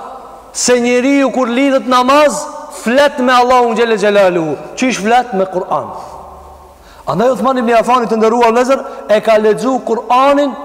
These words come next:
për një recat. A ka mundsi? Ka mundsi. Madje dietarët e kanë imitu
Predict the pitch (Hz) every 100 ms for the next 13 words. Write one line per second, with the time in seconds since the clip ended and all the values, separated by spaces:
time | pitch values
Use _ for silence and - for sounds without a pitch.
0 | - 202 202 202 180 - 123 113 - -
1 | - 170 214 240 233 214 220 240 233 -
2 | 170 127 113 110 110 92 - - - -
3 | - - - - - 156 165 160 175 170
4 | 214 190 147 - 165 - 180 180 170 160
5 | 156